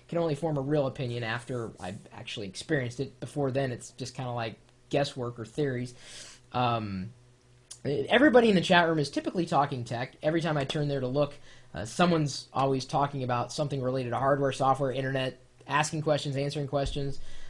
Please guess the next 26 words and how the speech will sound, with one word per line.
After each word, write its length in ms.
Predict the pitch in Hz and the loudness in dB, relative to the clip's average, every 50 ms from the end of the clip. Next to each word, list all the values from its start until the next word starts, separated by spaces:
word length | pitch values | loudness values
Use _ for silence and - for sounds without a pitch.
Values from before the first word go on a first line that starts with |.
| - | -4
That's 200 | - - 269 - | -2 -2 -2 -2
just 160 | - 311 - - | -2 -6 -4 2
a 40 | |
dynamic 480 | 269 226 208 180 160 165 185 190 185 - | 4 4 4 6 4 4 4 4 2 2
group 160 | 151 165 170 | 0 0 0
of 100 | 180 151 | 0 0
people, 420 | 151 165 190 196 160 113 98 95 - | 0 0 0 0 -2 -4 -4 -6 -8
really, 440 | - 123 127 123 123 131 139 139 - | -6 -4 -2 0 0 -2 -2 -4 -6
uh, 560 | - 101 110 110 104 101 95 80 - - - 113 - | -6 -6 -4 -4 -4 -4 -4 -6 -6 -10 -12 -12 -10
and 200 | 80 110 110 113 | -10 -10 -8 -8
I'm, 220 | 104 82 113 110 95 | -6 -6 -8 -8 -6
I'm 140 | 120 127 123 | -8 -6 -4
very 240 | 131 135 135 135 | -4 -2 -2 0
happy 360 | 135 131 127 127 127 - 120 117 | 0 -2 -2 -2 -2 -4 -6 -6
to 320 | 120 - - 123 117 117 120 - - - | -6 -6 -4 -4 -4 -6 -8 -14 -20 -8
kinda 140 | - 160 160 | -4 -2 0
be 100 | 147 143 | 2 2
that 240 | 135 139 131 - - | 2 0 -2 -2 -2
pivot 280 | - 170 156 156 151 - | 0 0 0 0 -4 -4
point 300 | - 147 147 175 175 - | -4 -2 -2 -2 -4 -4
around 300 | - 127 135 135 139 139 | -6 -4 -4 -2 -2 -2
which 260 | 135 135 139 139 - - | -2 -4 -4 -6 -8 -8
people 340 | - 151 131 - 139 131 | -6 -6 -6 -4 -4 -4
are, 260 | 127 123 117 110 110 - - - - _ - - | -2 -2 -4 -4 -6 -10 -16 -20 -20 _ -20 -14
um, 300 | - 101 98 92 - - - - - 151 | -12 -10 -10 -10 -10 -12 -14 -14 -14 -4
gathering, 500 | - 147 139 143 135 127 127 147 170 220 | 0 0 2 2 2 0 -2 -2 -4 -6